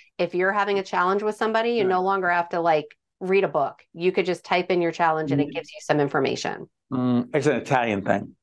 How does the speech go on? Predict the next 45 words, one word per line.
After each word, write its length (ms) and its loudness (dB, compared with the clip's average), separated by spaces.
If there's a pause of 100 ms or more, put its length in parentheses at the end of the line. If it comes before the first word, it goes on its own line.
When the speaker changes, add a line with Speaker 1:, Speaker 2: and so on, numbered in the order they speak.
(160)
Speaker 1:
That 220 4
Speaker 2:
Mm, 40 -2
I'm 120 -6 (240)
having 240 0
a 40 0
hard 240 -2
time 220 2
what 60 4
you're 80 0
saying. 300 -2
Alvin, 280 2
do 100 0
me 120 2
a 20 0
favor. 260 0
Alvin 240 0
Badger, 280 0
our 80 0
director, 340 0
I 60 -2
know 120 0
you 80 4
don't 140 0
wanna 220 0 (160)
come 160 2
in 100 2
right 160 2
now, 140 2
but 140 -2
come 140 2
in, 140 2
please. 320 -4 (600)
You 80 2
listen 260 0
to 80 2
this 100 -2
conversation 540 0
about 140 0
artificial 480 -2
intelligence. 760 0 (540)
Here's 320 2
my 100 -4
devil's 340 0
advocate 380 -2
question. 480 0